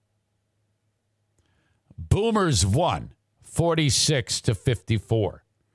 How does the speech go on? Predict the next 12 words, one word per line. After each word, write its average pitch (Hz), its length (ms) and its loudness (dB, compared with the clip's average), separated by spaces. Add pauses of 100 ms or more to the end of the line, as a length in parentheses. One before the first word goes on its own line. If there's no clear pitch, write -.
(440)
So - 180 -4
they 143 220 0
are 139 120 2
sixty-seven 127 1080 0 (460)
to 113 120 -2
seventy-five. 104 880 -2 (720)
My 143 200 0
dad 165 460 0
is 117 160 0
known 143 240 2
as 127 200 0
post-war, 131 960 -2